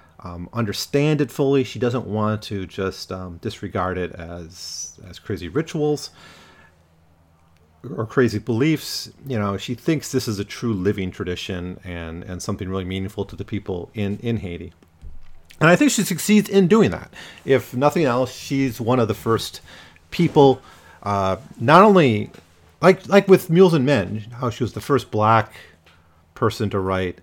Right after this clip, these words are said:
about African-American folklore, right? People have write-, written before, and you could take Charles Chesnutt and throw him in there and say, "Well, he wrote about it." But he wrote about it from the point of view of fiction.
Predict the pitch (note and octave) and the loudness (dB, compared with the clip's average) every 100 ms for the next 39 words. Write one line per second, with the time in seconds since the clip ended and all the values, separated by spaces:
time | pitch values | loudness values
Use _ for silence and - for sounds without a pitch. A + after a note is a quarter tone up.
0 | - F#2 F2+ F2 F2+ - - F2 F2 - | -12 -6 -6 -4 -6 -8 -10 -8 -6 -8
1 | F2+ F2 F2 - - _ - F#2 F#2 A#2 | -10 -10 -12 -14 -18 _ -16 -14 -8 -8
2 | G#2+ F2+ F2+ E2+ A2+ E3 D3 E3+ D#3+ E3 | -6 -4 -6 0 4 4 2 0 2 0
3 | B2+ D#3+ D#3 D#3 D3 A2+ G#2 - A2 - | 2 0 6 6 6 4 0 0 -2 0
4 | F2 D#2+ - G#2 - F#2+ F2+ - F#2 G#2 | 0 -2 -2 -2 -2 -4 -4 -4 -4 -2
5 | F#2 F2 F2+ F2 F#2 F2 F2+ G#2 F2+ F2 | -2 -2 -4 -4 -4 -4 -4 -4 0 -2
6 | E2+ F#2 F#2 F#2 - - - - - - | -2 -4 -4 -6 -10 -18 -20 -20 -8 0
7 | A2+ D3 B2+ A2 G#2 G2 F#2 G2 F2+ - | 4 10 10 10 6 4 2 -6 -8 -8
8 | G#2 F#2 F#2 F2+ E2 - F3 - F2+ | -6 -6 -8 -10 -6 -2 -2 -4 -8